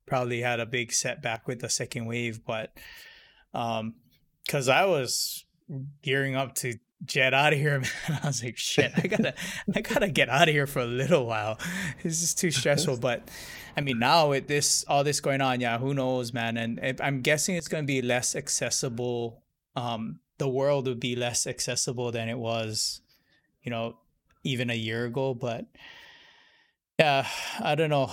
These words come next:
Travel industry is rough. We'll, we'll see what happens here. Um,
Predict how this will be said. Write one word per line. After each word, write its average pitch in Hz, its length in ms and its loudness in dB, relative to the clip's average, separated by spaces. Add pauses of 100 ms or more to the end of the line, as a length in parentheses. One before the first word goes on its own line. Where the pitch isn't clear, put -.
Travel 151 360 4
industry 151 440 -2
is 131 160 -2
rough. 131 420 0
We'll, 139 320 -2
we'll 135 120 -2
see 143 180 0
what 135 140 0
happens 127 400 -2
here. 123 380 0 (180)
Um, 117 460 -2